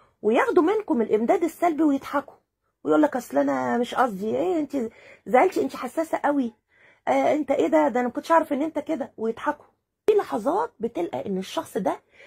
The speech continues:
بيطلع لك كلام، الكلام ده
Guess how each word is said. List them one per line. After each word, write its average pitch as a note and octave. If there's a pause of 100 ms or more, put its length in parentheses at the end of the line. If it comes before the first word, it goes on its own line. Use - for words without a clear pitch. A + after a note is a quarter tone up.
(220)
بيطلع E4
لك D#4
كلام، E4
الكلام C4+
ده D#4